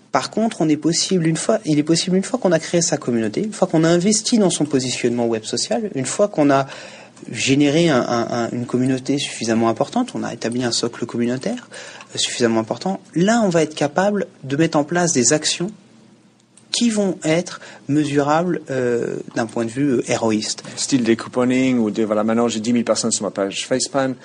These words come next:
Speaker 2: Facebook, et si je mets un moins vingt pour cent, je vois tout de suite combien de personnes vont avoir cliqué et acheté le, l'objet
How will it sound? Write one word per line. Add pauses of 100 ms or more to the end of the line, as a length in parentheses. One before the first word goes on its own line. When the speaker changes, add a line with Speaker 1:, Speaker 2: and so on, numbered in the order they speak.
(160)
Speaker 2:
Facebook,
et
si
je
mets
un
moins
vingt
pour
cent, (240)
je
vois
tout
de
suite
combien
de
personnes
vont
avoir
cliqué
et
acheté
le,
l'objet